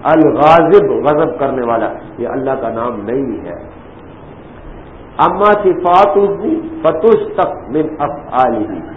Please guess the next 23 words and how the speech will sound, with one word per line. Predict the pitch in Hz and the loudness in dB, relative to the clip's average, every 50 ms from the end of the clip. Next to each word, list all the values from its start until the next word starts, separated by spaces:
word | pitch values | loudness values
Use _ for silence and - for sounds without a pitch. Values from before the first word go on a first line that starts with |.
| - - - - - | -18 -18 -18 -10 -2
ہاں | 123 147 170 175 165 | 0 2 4 4 6
اللہ | 151 156 170 185 185 175 | 4 6 6 4 4 2
کی | 160 151 - - 143 | 0 -4 -4 -4 -4
صفات | 131 - 131 135 160 170 - 156 - | -2 0 2 2 4 4 2 0 -2
افعال | - 127 120 117 110 - | -2 -2 -2 -2 -2 -4
سے | - | -6
بنائی | - 104 101 98 101 104 110 | -8 -6 -6 -6 -6 -6 -4
جا | 110 107 104 | -4 -4 -4
سکتی | 104 - - - - - 104 | -6 -8 -12 -14 -14 -14 -14
ہے، | 101 - - - - - - - - - | -12 -12 -14 -16 -18 -20 -20 -20 -10 -4
اللہ | - 131 147 156 170 170 170 170 | -2 0 2 4 6 6 6 6
کے | 160 160 | 4 0
افعال | 147 139 117 123 127 135 143 156 170 170 160 160 - - | 0 0 -2 0 0 2 4 4 4 4 4 2 0 -2
سے | 156 160 160 160 - - - - - - - - | -2 -2 -2 -2 -4 -6 -10 -12 -14 -12 -6 0
اللہ | 147 156 160 165 180 180 175 175 | 2 4 4 6 4 4 4 2
کی | 160 160 160 156 - | 0 -2 -2 -4 -4
صفات | 156 143 - - 147 147 170 196 202 - - - - | -6 -6 -4 -2 2 4 4 4 4 2 2 0 2
بنائی | 151 147 151 160 160 160 | 2 2 2 2 4 4
جا | 147 147 147 147 151 - | 4 4 2 2 0 -2
سکتی | 151 - - - 170 170 175 180 | -4 -6 -4 -2 0 2 2 2
ہے، | 180 175 - - - - - - | 0 -2 -4 -8 -12 -14 -6 -2
اللہ | 151 165 175 185 185 190 196 185 - - | 0 2 4 4 6 6 4 4 4 2
کے | 180 190 | 2 2